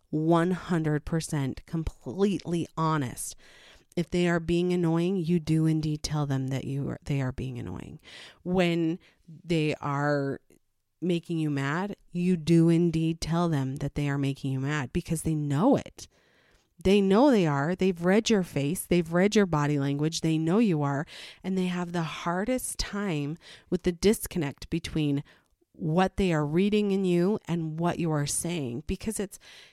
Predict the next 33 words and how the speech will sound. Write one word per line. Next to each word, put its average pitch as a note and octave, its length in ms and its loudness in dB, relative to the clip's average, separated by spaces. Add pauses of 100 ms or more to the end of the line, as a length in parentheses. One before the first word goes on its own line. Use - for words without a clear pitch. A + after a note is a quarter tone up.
it's - 240 -8
really C#4+ 640 -2
tempting B3+ 880 -4 (460)
to A#3+ 120 0
say, E3 600 2 (1160)
"I G#3+ 100 -2
love B3+ 240 2
you, C#4+ 100 4
child. F#3 400 -2
I G3+ 80 0
love G#3+ 260 0
you." F#3+ 220 0
And, F3 140 -2
and, F#3+ 240 -4
you G3 120 2
know, E3 140 2
and F#3 220 -2
to G3+ 100 -2
just F#3+ 320 -4 (200)
fight - 540 -6 (140)
through E3 280 4
it G3 300 0 (380)
and F#3+ 140 6
be F#3+ 120 10
like, D#3 360 6
"Oh E3 120 2
my C3+ 160 0
gosh, G#2+ 320 -4
this C#3+ 200 0
kid - 260 -4
is C3+ 160 -2
the D3 100 4
worst D3+ 800 4